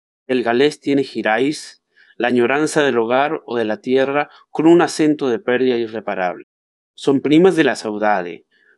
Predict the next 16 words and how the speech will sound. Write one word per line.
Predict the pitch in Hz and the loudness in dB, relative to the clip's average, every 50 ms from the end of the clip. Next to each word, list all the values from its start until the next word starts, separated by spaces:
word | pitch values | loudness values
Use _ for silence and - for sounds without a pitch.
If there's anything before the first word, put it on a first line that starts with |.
| _ | _
no | - 123 131 131 | 0 2 2 4
gemelas, | 131 - 131 120 120 123 123 120 110 92 85 - - - - - _ _ _ _ _ _ _ | 4 2 0 2 4 4 2 2 2 -2 -6 -10 -14 -18 -20 -20 _ _ _ _ _ _ _
una | - 139 151 151 | 2 2 2 4
familia | 151 151 143 151 151 156 165 160 | 2 0 0 0 0 0 0 0
de | 151 | 0
parientes | 139 - 113 120 123 131 139 143 147 156 147 | 0 -2 -2 2 2 2 2 2 2 0 2
del | 147 143 131 | 2 2 2
anhelo | 117 117 120 123 131 131 123 131 151 147 - _ _ _ _ _ - | 0 0 0 0 0 2 0 -2 -4 -6 -10 _ _ _ _ _ -6
que | - 127 | -2 0
no | 127 139 | 0 0
se | 135 160 160 | 0 0 -2
disuelve | 147 131 - - 143 143 143 147 151 165 | -2 -2 -4 -4 -4 -2 -2 0 0 -2
a | 160 | -2
satisfacer | 151 139 123 110 110 104 - 117 107 - 147 143 135 | -2 -4 -6 -6 -8 -12 -10 -10 -8 -6 -6 -8 -6
su | - - 117 | -6 -8 -8
objeto. | 104 - - 117 110 107 - 107 98 - | -8 -8 -8 -8 -8 -8 -12 -20 -20 -20